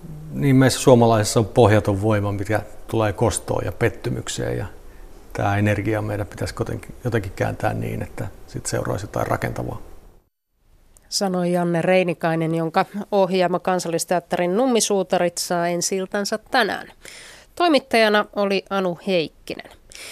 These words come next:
Speaker 2: Mikäli mielesi tekevi myös nähdä solvausta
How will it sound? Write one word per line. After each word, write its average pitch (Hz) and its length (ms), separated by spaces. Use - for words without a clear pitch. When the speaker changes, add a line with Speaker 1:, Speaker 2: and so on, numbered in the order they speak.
Speaker 2:
Mikäli 330 380
mielesi 320 440
tekevi 262 420
myös 226 480
nähdä 247 500
solvausta 185 840